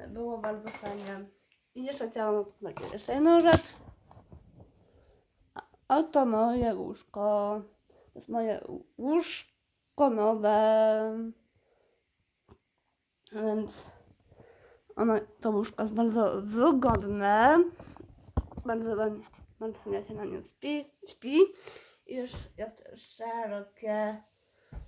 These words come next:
I polecam takie łóżko. Także tak to, no, więc tak wygląda ten rok. No, widzimy się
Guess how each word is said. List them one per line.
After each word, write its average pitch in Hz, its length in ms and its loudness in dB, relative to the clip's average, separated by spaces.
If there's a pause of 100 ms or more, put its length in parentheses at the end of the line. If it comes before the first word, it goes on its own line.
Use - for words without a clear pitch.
(640)
I 269 260 -12
polecam 226 480 -8
takie 220 300 -10
łóżko. - 360 -18 (800)
Także 233 340 -10
tak 240 360 -10 (320)
to, 226 300 -6 (520)
no, - 120 -20 (140)
więc 247 240 -6
tak 277 140 -4
wygląda 247 460 -4
ten 202 500 -6
rok. 220 640 -4 (1400)
No, 285 120 -6
widzimy 262 400 -4
się - 120 -16